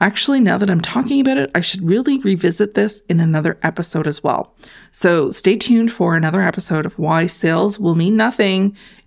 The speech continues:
If You Don't Have Profit with It. So if you're ready to focus on profit in your business,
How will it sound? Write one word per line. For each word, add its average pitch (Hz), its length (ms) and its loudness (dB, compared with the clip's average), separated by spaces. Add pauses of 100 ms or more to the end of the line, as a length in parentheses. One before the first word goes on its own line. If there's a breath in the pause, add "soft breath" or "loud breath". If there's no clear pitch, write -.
If 180 160 0
You 185 140 4
Don't 165 220 -2
Have 160 260 -6
Profit - 560 -4
with - 200 -6
It. - 220 -6 (380)
So - 180 0
if 220 240 2
you're 202 80 4
ready 220 360 2
to 349 80 0
focus 202 460 0
on 185 140 2
profit 165 400 -2
in 214 140 2
your 233 80 2
business, 151 520 0